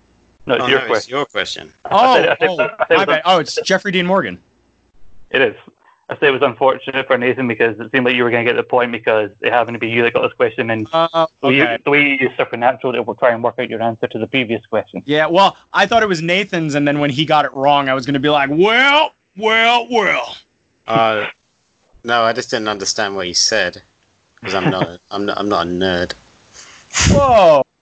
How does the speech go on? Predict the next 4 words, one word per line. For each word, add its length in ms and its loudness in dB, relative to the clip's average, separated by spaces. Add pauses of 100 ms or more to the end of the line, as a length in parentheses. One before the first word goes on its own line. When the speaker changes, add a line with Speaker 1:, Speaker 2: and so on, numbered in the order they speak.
(140)
Speaker 3:
whoa. 880 2 (1040)
Speaker 1:
Oh, 120 4
Speaker 2:
And 120 0
hey, 140 2